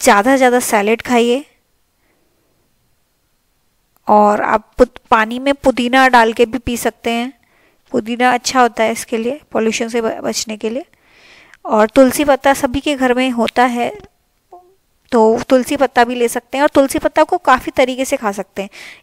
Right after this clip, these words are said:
या तो इसको रॉ ऐसे कच्चा ही खा लीजिए, you can eat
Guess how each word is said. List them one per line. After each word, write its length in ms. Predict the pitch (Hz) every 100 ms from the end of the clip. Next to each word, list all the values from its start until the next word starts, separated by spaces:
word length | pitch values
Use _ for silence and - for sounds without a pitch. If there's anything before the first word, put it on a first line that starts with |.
| -
या 140 | 240
तो 160 | 240 269
इसको 220 | - - 269
रॉ 280 | 247 240
ऐसे 220 | 247 - 262
कच्चा 300 | 226 - 254
ही 140 | 277
खा 160 | - 226
लीजिए, 340 | 220 226 233 _ _ _ _ _ _ _ _ -
you 120 | 247 254
can 100 | 254
eat 300 | 262 254